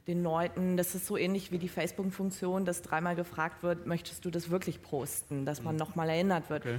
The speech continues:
Speaker 1: Weil ich glaube halt manchmal im Zuge von Meinungsfreiheit vergessen die Leute halt wirklich, was sie vielleicht schreiben und wie es sich vielleicht
Speaker 2: Muss man sich
Speaker 1: anhört.
Speaker 2: vor sich selber schützen.
Speaker 1: Und immer mal wieder, genau, und, äh,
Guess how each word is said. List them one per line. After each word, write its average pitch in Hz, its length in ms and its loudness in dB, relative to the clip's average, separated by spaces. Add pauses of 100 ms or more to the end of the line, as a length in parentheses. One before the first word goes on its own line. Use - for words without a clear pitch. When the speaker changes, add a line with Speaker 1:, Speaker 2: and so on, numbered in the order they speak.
(140)
Speaker 1:
Weil 170 340 2 (280)
ich - 200 -2
glaube 175 340 2
halt 185 160 2
manchmal 170 420 2
im 165 160 0
Zuge 175 260 -4
von 165 160 -2
Meinungsfreiheit 180 920 2
vergessen 165 380 -4
die 165 80 0
Leute 156 320 0
halt 156 180 -2
wirklich, 160 360 -2 (240)
was 160 180 -2
sie 175 140 0
vielleicht 160 440 -2
schreiben 175 460 2
und 165 160 0
wie 160 80 0
es 160 140 -2
sich 160 180 -4
vielleicht 156 240 -2
Speaker 2:
Muss - 100 -2
man 165 140 2
sich 180 80 6
Speaker 1:
anhört. 202 200 6
Speaker 2:
vor - 80 6
sich 208 40 -4
selber 123 280 4
schützen. - 340 2
Speaker 1:
Und 214 280 2 (220)
immer 214 180 4
mal 196 220 4
wieder, 190 240 6
genau, 170 460 4
und, 170 200 2
äh, 131 140 2